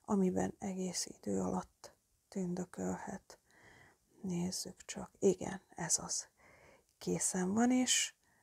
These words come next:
megigazgatom a házikót még, hogy úgy álljon és ott álljon, ahogy a szememnek legkedvesebb, és igen, tadám,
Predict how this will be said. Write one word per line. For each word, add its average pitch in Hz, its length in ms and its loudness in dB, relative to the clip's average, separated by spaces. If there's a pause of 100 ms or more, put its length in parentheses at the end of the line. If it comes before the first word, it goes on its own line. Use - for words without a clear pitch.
(800)
megigazgatom - 920 -4
a - 200 -4
házikót 208 680 -2
még, 190 280 -10
hogy - 280 -16 (460)
úgy 190 260 2
álljon 185 300 0
és 185 180 -4
ott - 260 -10
álljon, 180 280 -4
ahogy 185 260 -4
a 170 60 -4
szememnek 185 580 -4
legkedvesebb, 190 840 -4
és 185 440 -8
igen, 196 360 6 (300)
tadám, 240 560 12